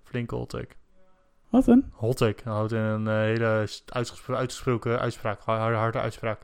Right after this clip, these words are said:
Speaker 2: Ja, precies. Nou, ik probeer het met je al af te... Af te
Speaker 1: Ja,
Speaker 2: tekenen.
Speaker 1: ja, dat klopt.
Speaker 2: Maar goed, in ieder geval, leuke voetballer. M-, m-, mooie, mooie overwinning. Goeie,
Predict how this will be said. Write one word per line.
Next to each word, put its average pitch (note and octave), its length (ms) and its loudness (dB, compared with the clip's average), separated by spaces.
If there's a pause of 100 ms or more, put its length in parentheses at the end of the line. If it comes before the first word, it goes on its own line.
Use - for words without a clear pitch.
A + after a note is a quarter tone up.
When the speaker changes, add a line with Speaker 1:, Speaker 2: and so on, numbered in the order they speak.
(340)
Speaker 2:
Ja, C4+ 220 12
precies. G#3+ 260 8
Nou, G#3+ 140 6
ik G#3 60 2
probeer G#3+ 180 6
het G3+ 100 2
met G3 80 4
je F#3+ 80 4
al A3+ 120 2
af - 100 2
te... G3+ 360 0
Af D4+ 60 -14
te C#3 60 -6
Speaker 1:
Ja, A#2+ 300 8
Speaker 2:
tekenen. G#2+ 220 4
Speaker 1:
ja, - 60 -6
dat - 180 -14
klopt. - 180 -14
Speaker 2:
Maar A3+ 120 8
goed, A3+ 340 6
in A#3+ 120 2
ieder C4+ 180 8
geval, A#3+ 500 2
leuke B3 320 6
voetballer. B3+ 580 4
M-, G3 100 -4
m-, A3 960 -6
mooie, G#3+ 500 8
mooie A3 260 8
overwinning. G#3+ 460 4
Goeie, G#3+ 400 6